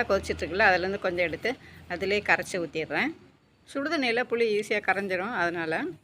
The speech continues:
புளித்தண்ணி ஒரு கொதி விட்டு அப்படியே குக்கர்ல பருப்புல எடுத்து ஊத்திட்டேன். இப்ப பாருங்க நல்லா கலந்து விட்டு நல்லா அந்த நுரை மேல இருக்கிறது வந்து, அஹ், காயெல்லாம் நல்லா வெந்துருச்சு, எல்லா பொருளுமே நல்லா வெந்துருச்சுன்னா மேல நுரை வராது. இப்ப கொஞ்சம்,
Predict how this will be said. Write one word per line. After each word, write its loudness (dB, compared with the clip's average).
புளித்தண்ணி 0
ஒரு 4
கொதி 6
விட்டு 4
அப்படியே 4
குக்கர்ல 2
பருப்புல 0
எடுத்து -4
ஊத்திட்டேன். -2
இப்ப -18
பாருங்க 0
நல்லா 2
கலந்து 4
விட்டு -2
நல்லா -2
அந்த 2
நுரை 6
மேல 8
இருக்கிறது 2
வந்து, 0
அஹ், 2
காயெல்லாம் 8
நல்லா 6
வெந்துருச்சு, 2
எல்லா 6
பொருளுமே 0
நல்லா 2
வெந்துருச்சுன்னா -2
மேல 2
நுரை 2
வராது. 2
இப்ப -4
கொஞ்சம், -2